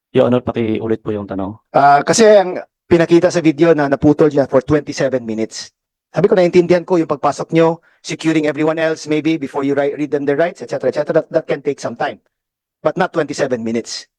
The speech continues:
Speaker 2: My question is, bakit twenty-seven minutes before binasa yung, ah, rights at before pinakita yung search warrant to the people who were searched in the area?
Speaker 1: Ah, Your Honor, ang makakasagot po niyan yung pong may hawak ng body worn camera.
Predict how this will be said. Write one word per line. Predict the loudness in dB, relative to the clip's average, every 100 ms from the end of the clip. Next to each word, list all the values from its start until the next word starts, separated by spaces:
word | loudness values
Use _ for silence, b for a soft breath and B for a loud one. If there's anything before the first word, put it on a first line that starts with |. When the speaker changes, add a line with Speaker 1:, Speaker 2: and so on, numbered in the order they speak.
| -2
Speaker 2:
My | 0
question | 0 0 2
is, | 2 0 -10 _ _ _ _
bakit | -2 -2 0
twenty-seven | 0 0 -2 -2 -2
minutes | 0 -2 0
before | 0 2 2 0 -2 _ _ _ _ -4
binasa | 0 0 0 -4
yung, | -2 -2
ah, | -2
rights | -4 -6 -8
at | -6
before | -4 -4 -4
pinakita | -4 -2 -2 -4
yung | -4
search | -8 -4
warrant | -2 -2 -2
to | -2
the | -2
people | -4 -2 -4
who | -2
were | -2
searched | -2 -4 -6 -20 _ _ -4
in |
the | -4
area? | -4 -8 _ _ _ _ _ _ _ _ _ _ _ _ _
Speaker 1:
Ah, | -4 0 4
Your | 4
Honor, | 4 2 0
ang | -4 -6 -4
makakasagot | -2 -2 -2 -4 -4
po | -4
niyan | -6 -4 -6
yung | -4
pong | -4
may | 0
hawak | 0 0
ng | -2
body | -4 -2 0
worn | 0 0
camera. | -4 -4 -8 -12